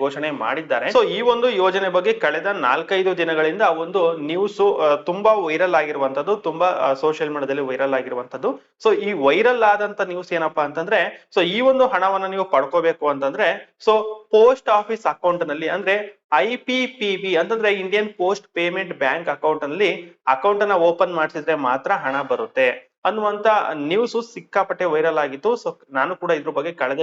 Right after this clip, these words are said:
ವಿಡಿಯೋಸ್ ಅಲ್ಲಿ ನಿಮ್ಗೆ ಕ್ಲಾರಿಟಿಯನ್ನ ಕೊಟ್ಟಿದ್ರೆ, ಕೊಟ್ಟಿದ್ದೆ. So ಈ ಒಂದು, ಈ ಒಂದು ಅಕೌಂಟ್ ಇದ್ರೆ ಮಾತ್ರ ನಿಮ್ಗೆ ಬರುತ್ತಾ ಅಥವಾ ಬೇರೆ ಅಕೌಂಟ್ ಇದ್ರೆ ಬರೋದಿಲ್ವಾ, ಇದ್ರ ಬಗ್ಗೆ ಎಲ್ಲ ನಿಮ್ಗೆ ಕ್ಲಾರಿಟಿ ಕೊಟ್ಟಿದ್ದೆ.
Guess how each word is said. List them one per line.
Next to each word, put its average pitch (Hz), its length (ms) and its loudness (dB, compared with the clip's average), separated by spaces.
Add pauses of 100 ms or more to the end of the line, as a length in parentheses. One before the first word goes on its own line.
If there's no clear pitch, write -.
ವಿಡಿಯೋಸ್ 135 240 -2
ಅಲ್ಲಿ 143 140 -12
ನಿಮ್ಗೆ 143 260 -16
ಕ್ಲಾರಿಟಿಯನ್ನ 127 560 -4
ಕೊಟ್ಟಿದ್ರೆ, 127 300 -8 (440)
ಕೊಟ್ಟಿದ್ದೆ. 180 360 2 (240)
So 180 140 2
ಈ - 100 2
ಒಂದು, 214 140 4 (240)
ಈ - 20 0 (140)
ಒಂದು 226 200 2
ಅಕೌಂಟ್ 202 320 -4
ಇದ್ರೆ 190 160 0 (140)
ಮಾತ್ರ 156 320 2
ನಿಮ್ಗೆ 165 320 0
ಬರುತ್ತಾ 127 300 -2 (160)
ಅಥವಾ 170 160 -2 (120)
ಬೇರೆ 160 160 4 (100)
ಅಕೌಂಟ್ 151 380 -6
ಇದ್ರೆ 165 240 0 (540)
ಬರೋದಿಲ್ವಾ, 143 580 2
ಇದ್ರ 156 160 -12
ಬಗ್ಗೆ 143 160 -2
ಎಲ್ಲ 139 160 -4
ನಿಮ್ಗೆ 139 240 -6
ಕ್ಲಾರಿಟಿ 135 400 -2
ಕೊಟ್ಟಿದ್ದೆ. 143 300 -2